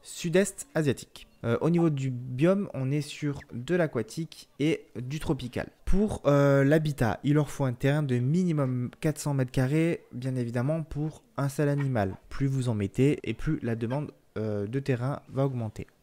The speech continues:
Euh, il leur faut bien évidemment une structure d'escalade. Euh, ça reste dans la famille des, des singes, euh, donc il faut qu'ils puissent, euh, escalader un peu partout.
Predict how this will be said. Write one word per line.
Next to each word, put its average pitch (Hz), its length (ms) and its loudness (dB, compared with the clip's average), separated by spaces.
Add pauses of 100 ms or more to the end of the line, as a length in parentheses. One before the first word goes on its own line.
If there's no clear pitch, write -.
Euh, 110 480 2
il 147 120 2
leur 156 160 0
faut 160 160 0
bien 135 340 0
évidemment 147 540 2 (160)
une 147 120 0
structure 131 360 -4
d'escalade. 139 560 -2 (400)
Euh, 92 220 -2
ça 117 200 -4
reste 120 320 -2
dans 98 240 -4
la 101 100 -2
famille 117 320 -4
des, 101 420 0
des 107 160 -2
singes, 147 500 -2 (400)
euh, 101 440 0
donc 110 380 -6
il 107 60 -10
faut 113 300 -2
qu'ils - 200 -20
puissent, - 320 -8
euh, 113 180 2
escalader 120 520 0
un 139 80 2
peu 147 160 0
partout. 120 280 -4